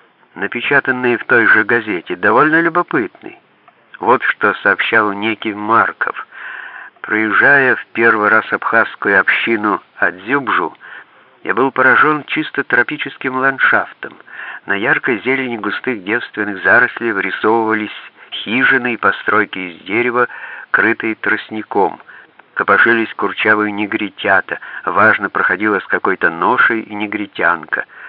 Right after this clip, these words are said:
На ослепительном солнце чёрные люди в белых одеждах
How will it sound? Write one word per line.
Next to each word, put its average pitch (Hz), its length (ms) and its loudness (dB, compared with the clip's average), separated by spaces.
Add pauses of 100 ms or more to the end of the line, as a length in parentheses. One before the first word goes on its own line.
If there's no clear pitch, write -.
(440)
На 101 180 2
ослепительном 107 720 -4
солнце 143 480 -2
чёрные 120 500 2
люди 107 340 -2
в 90 100 -6
белых 110 360 0
одеждах 113 580 -4